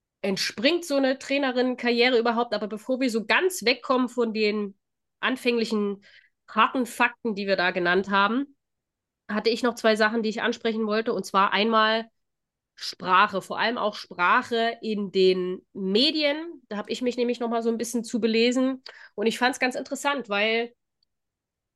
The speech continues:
oft werden Trainer als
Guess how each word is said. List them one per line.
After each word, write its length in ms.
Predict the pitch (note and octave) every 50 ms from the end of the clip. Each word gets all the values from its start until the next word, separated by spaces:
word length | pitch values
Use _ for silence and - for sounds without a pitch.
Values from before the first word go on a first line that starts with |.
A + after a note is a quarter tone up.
| _ _ _ _ _ _ _ _ _ _ _ _ _ _ _ _ _ _ _
oft 480 | - A#3 C#4 D#4 D4+ - - - - - -
werden 580 | G#3+ G3 G#3+ A3+ A3 A3 A3+ G#3 G3+ G3 G3+ - _ _ _ _ _ _ _ _ _ _
Trainer 680 | - - - A3+ B3 C4+ C#4+ D4+ D#4 D#4 E4 F#4 F4+ - _ _ _ _ _ _ _ _ _ _ _ _ _ _ _ -
als 680 | F#3 F#3+ G3+ G3 G3+ G3+ G3 G3 - - - - -